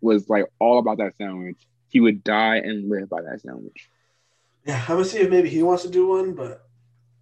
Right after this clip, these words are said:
Speaker 2: that's pretty much it, man. I, I had to start figuring out if I'm gonna do episodes by myself. But I have, I have
Speaker 1: Always.
Speaker 2: a,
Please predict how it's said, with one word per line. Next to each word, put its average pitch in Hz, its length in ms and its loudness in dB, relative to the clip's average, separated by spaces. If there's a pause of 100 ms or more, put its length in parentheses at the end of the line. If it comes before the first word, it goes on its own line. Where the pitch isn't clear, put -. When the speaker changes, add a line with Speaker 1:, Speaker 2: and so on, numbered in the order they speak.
(180)
Speaker 2:
that's - 100 -18
pretty 247 200 -14
much - 180 -10
it, 170 180 -8
man. 160 220 -8
I, 139 160 -12 (200)
I 160 40 -8
had 175 100 -6
to - 60 -14
start - 240 -4
figuring 151 320 -10
out 151 340 -8
if - 80 -20
I'm 131 120 -14
gonna 127 100 -16
do 127 100 -16
episodes 131 300 -14
by 123 100 -18
myself. 117 560 -14 (1000)
But - 260 -20 (2000)
I 175 60 -6
have, 226 260 0
I 226 80 -2
have 233 220 0
Speaker 1:
Always. 226 180 2
Speaker 2:
a, - 80 -10